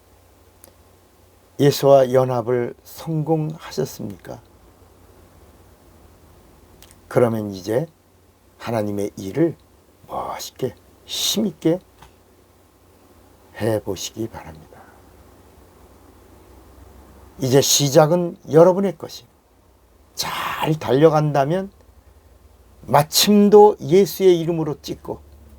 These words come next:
마지막에 하나님으로부터 칭찬을 받는, "잘하였도다.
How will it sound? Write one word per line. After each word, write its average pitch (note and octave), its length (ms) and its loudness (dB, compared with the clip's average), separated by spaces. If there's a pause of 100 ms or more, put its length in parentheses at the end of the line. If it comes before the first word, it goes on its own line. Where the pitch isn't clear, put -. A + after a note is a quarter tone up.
(540)
마지막에 G#2 600 -4 (1300)
하나님으로부터 G2 1200 -6 (680)
칭찬을 F3 640 -6
받는, B2 200 -14 (3000)
"잘하였도다. - 1120 -12